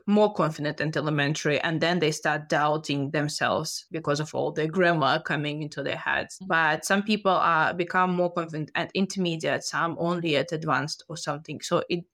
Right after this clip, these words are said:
Speaker 1: it depends.
Speaker 2: Yeah, yeah. And I also, this is, I believe that this is tightly connected with people who are saying, "I want to sound like a native speaker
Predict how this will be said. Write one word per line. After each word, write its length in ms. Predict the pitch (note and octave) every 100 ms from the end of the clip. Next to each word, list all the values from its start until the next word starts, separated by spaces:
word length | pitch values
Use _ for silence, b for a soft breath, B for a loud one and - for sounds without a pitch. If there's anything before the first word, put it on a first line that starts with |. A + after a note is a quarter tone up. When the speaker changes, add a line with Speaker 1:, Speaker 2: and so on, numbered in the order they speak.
| _ -
Speaker 1:
it 160 | G3+
depends. 540 | - G3+ C3+ - - -
Speaker 2:
Yeah, 320 | G#3+ G3+ G3+ G3
yeah. 220 | F3+ E3+
And 140 | F#3+
I 100 | G3+
also, 500 | F#3+ G#3+ - A3 G#3 G3
this 320 | F#3+ G3+ -
is, 360 | G3 G3 - _ _
I 180 | E3+ E3+
believe 540 | F3+ E3 F3+ G#3 G#3
that 160 | E3+ - -
this 220 | F#3 -
is 80 | F#3
tightly 400 | F3 F3 F3+ F3+
connected 580 | E3+ D3+ F3 - F#3 -
with 200 | E3 E3+
people 300 | - F#3+ F3
who 140 | - D#3
are 100 | D3+
saying, 320 | F3 D#3+ E3 B B -
"I 100 | F#3+
want 240 | G#3 A3+
to 80 | A3
sound 320 | G3+ F#3 G#3
like 180 | G3+ G3
a 60 | D#3
native 300 | D#3+ - -
speaker 420 | - B3+ C#4